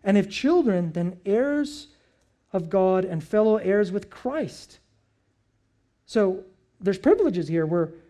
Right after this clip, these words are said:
we're fellow heirs with Christ, we'll suffer with him, and we'll be glorified with him. You see that? "And if children, then heirs and heirs of God and fellow heirs with Christ, provided we suffer with him in order that we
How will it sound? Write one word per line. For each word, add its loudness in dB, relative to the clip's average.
we're -6
fellow 4
heirs 6
with -4
Christ, 0
we'll -6
suffer -2
with 0
him, 2
and -2
we'll 2
be 0
glorified -2
with -10
him. -10
You -10
see -2
that? -2
"And 4
if 4
children, 2
then 0
heirs 2
and -2
heirs 2
of -8
God 6
and -2
fellow -2
heirs -2
with -12
Christ, 0
provided -4
we -8
suffer -4
with -4
him -4
in -8
order -2
that -4
we 0